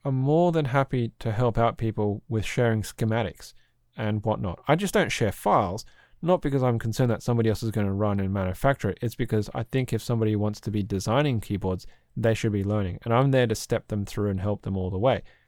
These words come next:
like showing how I've done my work on YouTube with the series of videos that I did in KiCad. But <sighs>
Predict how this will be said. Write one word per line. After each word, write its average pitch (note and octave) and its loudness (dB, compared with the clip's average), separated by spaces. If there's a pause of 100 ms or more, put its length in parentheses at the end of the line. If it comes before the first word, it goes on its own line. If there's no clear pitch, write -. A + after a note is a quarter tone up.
(120)
like A#2+ 2
showing A#2+ 2 (680)
how B2 6
I've G#2 4
done B2+ 2
my G2+ 2
work B2+ 0 (140)
on G#2 -2
YouTube A#2 0
with G2+ -4
the G2 -10
series - -4
of G#2+ -4
videos G#2+ 0
that G2 -4
I G2 -2
did G2 -4
in F2+ -6
KiCad. - -10 (1900)
But F3 4
<sighs> - -4